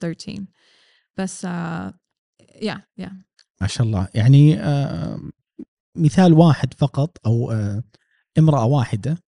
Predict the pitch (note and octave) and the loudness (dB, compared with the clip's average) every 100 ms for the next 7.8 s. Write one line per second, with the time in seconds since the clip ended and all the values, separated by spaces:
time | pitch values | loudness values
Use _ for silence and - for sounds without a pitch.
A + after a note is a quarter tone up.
0 | - A2+ A2 A2 A2+ B2 B2+ - _ _ | -6 -2 -2 -2 -4 -6 -8 -14 _ _
1 | _ _ _ _ _ - D#3+ D3+ C#3+ - | _ _ _ _ _ -2 2 2 0 -6
2 | D3 - D3 C3 - A#2+ B2+ D#3+ D3+ C#3 | -6 -2 -2 0 0 0 2 4 6 4
3 | C3 B2 C3+ C3+ C#3+ C3 C3 C#3 B2 A2 | 4 2 2 2 2 2 6 6 6 4
4 | A#2 A#2+ - - - E3 F3+ - A3+ A3+ | 2 0 -4 -12 2 4 4 4 2 4
5 | F3+ D3 F#2 F3+ _ - _ - D#3+ D3+ | 4 2 -2 -6 _ -20 _ -6 -2 2
6 | E3 D#3 - D3 G3 D#3+ C#3+ B2+ A#2 - | 0 0 -2 2 2 2 2 0 0 0
7 | C#3+ C#3+ - D3+ B2+ D#3+ D#3+ | 0 0 0 2 2 2 2